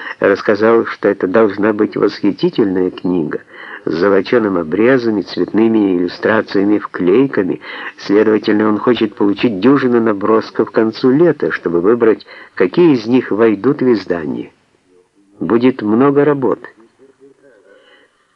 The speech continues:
Еще раз благодарю тебя. Мне лучше, намного лучше. Не нужно было плакаться тебе в последнем письме.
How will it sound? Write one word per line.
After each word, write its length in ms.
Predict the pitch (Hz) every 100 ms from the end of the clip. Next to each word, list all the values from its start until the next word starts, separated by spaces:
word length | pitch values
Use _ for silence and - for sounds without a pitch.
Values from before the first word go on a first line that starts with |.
| _ _ _ _ _
Еще 240 | 113 -
раз 160 | 180 160
благодарю 500 | 147 147 127 127 127
тебя. 420 | 123 113 110 107
Мне 340 | 107 104 117 107
лучше, 600 | 113 147 - 139 139 131 _ -
намного 400 | 90 95 143 110
лучше. 460 | 90 123 127 -
Не 180 | 113 120
нужно 380 | 151 175 131 113
было 220 | 113 113
плакаться 600 | - 113 110 104 95 -
тебе 260 | 98 101 98
в 60 | -
последнем 600 | 90 - 101 85 87 85
письме. 500 | 95 90 80 -